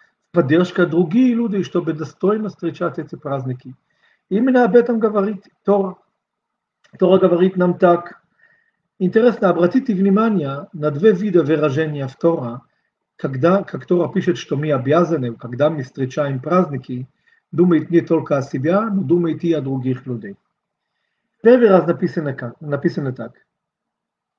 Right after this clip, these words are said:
«Принеси, принеси,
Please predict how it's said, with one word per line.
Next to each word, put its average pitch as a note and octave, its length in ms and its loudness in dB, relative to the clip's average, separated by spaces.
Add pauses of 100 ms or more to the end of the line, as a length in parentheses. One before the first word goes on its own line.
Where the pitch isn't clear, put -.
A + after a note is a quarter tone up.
(460)
«Принеси, F#3+ 760 2 (240)
принеси, F3+ 960 2